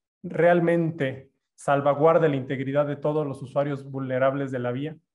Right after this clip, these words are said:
¿Cuánto vale la vida de un mexicano en relación con la vida del mismo mexicano en otro país? Siguiente, por favor.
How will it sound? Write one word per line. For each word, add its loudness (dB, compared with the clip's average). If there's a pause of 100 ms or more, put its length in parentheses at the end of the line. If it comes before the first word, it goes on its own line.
(1200)
¿Cuánto 2
vale 4
la 4
vida 4
de -2
un -2
mexicano -4
en -6
relación -4
con -6
la -4
vida -4 (380)
del -4
mismo -2
mexicano -4
en -2
otro -4
país? -6 (880)
Siguiente, -6
por -14
favor. -8